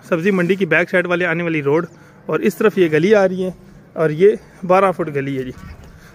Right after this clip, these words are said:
दोनों तरफ से रास्ता आ रहा है, उस जानिब से भी रास्ता आ रहा है और इस जानिब से भी। ये पाँच मरले का घर हमारे पास बराए फरोख्त है, जो कि ये मीटर लगा है, इसके ऊपर ये आपको दीवार नज़र आ रही होगी। यहाँ से शुरू होता है और आगे तक पैंतीस फुट तकरीबन इसका फ्रंट है।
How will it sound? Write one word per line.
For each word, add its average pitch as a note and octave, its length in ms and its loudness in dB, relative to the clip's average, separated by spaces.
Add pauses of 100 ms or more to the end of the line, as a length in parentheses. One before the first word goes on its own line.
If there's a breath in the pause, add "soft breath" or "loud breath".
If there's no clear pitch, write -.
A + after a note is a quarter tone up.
(160 loud breath)
दोनों F#3+ 300 4
तरफ A3+ 200 4
से A3 160 4
रास्ता F#3+ 260 -2
आ G3+ 80 2
रहा G3+ 140 0
है, F#3+ 160 -6
उस A3+ 180 0
जानिब G#3+ 240 2
से A#3 100 -4
भी A3+ 100 -2
रास्ता G3+ 280 0
आ G3+ 80 2
रहा G3+ 120 0
है - 160 -8
और G#3 180 4
इस A#3 140 0
जानिब E3 280 0
से D3+ 140 -8
भी। C3 140 -12 (560 loud breath)
ये G3 160 2
पाँच A3+ 340 0
मरले G#3 260 4
का G#3+ 80 4
घर F3+ 180 2
हमारे F3+ 320 2
पास F#3 340 0 (220)
बराए E3+ 200 2
फरोख्त G3+ 360 0
है, G3 180 0 (420 loud breath)
जो F#3 180 2
कि F#3+ 80 4
ये F#3 100 6
मीटर D#3+ 260 0
लगा F#3+ 200 0
है, F#3+ 60 4
इसके F#3 200 -4
ऊपर F3 220 0
ये F3+ 80 4
आपको E3+ 220 0
दीवार D#3 280 0
नज़र D#3+ 200 0
आ E3+ 80 0
रही F3 140 -2
होगी। E3 240 0 (440 loud breath)
यहाँ F3+ 320 2
से G#3 120 -4
शुरू A3 220 0
होता G#3 220 2
है G3+ 80 0
और F#3 180 0
आगे D#3+ 220 0
तक D3 140 -8 (220)
पैंतीस G3 320 0
फुट A3 180 -4
तकरीबन G3+ 420 2
इसका F#3 220 -2
फ्रंट G#3 320 0
है। G3+ 120 0